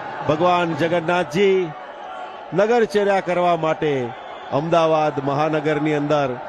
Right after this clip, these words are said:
પધારી રહ્યા છે. જય જગન્નાથ! દેવોની દુદુંભી વાગી રહી છે, ભક્ત હૃદયની અંદર એક ભાવની ભરતી છે.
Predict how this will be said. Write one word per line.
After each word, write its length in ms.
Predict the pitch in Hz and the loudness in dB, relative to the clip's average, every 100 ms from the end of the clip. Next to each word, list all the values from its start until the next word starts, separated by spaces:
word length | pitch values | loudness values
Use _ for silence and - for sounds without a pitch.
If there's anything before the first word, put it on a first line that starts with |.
| - - - - - - - - - - - - - - - - - | -12 -12 -12 -10 -12 -12 -12 -10 -12 -12 -12 -10 -10 -10 -10 -10 -2
પધારી 480 | 170 196 208 208 196 | 2 4 6 4 4
રહ્યા 300 | 190 180 165 | 2 2 0
છે. 160 | 160 123 90 90 - - - - - - - - - - - - - - - 679 - - - - - - - | -2 -4 -4 -10 -14 -16 -16 -16 -14 -14 -14 -14 -14 -14 -14 -14 -12 -12 -10 -10 -10 -12 -12 -10 -10 -8 0
જય 200 | 202 240 262 262 247 | 6 8 8 6 4
જગન્નાથ! 760 | 180 214 220 214 208 202 185 - - - - - - - - - - - - - - - - - - | 4 -2 -2 0 0 0 -2 -6 -14 -14 -14 -16 -16 -16 -16 -16 -16 -16 -16 -16 -16 -14 -14 -10 -2
દેવોની 460 | 165 190 190 185 170 | 2 4 4 2 0
દુદુંભી 400 | 180 202 185 196 | 0 0 0 2
વાગી 260 | 185 185 190 | 0 0 0
રહી 200 | 196 190 | 0 -2
છે, 140 | 202 202 175 - - - 123 | -2 -2 -4 -10 -16 -12 -2
ભક્ત 240 | 196 202 220 | -2 0 0
હૃદયની 580 | 196 190 208 202 202 190 | 0 0 0 0 0 0
અંદર 320 | 190 196 165 143 - - - - - 165 | 0 0 0 -6 -12 -18 -18 -18 -10 -2
એક 180 | 202 180 143 | -2 -2 -2
ભાવની 460 | 160 202 214 202 | 2 2 2 2
ભરતી 360 | 185 185 226 220 | 0 0 -2 -2
છે. 140 | 208 | 0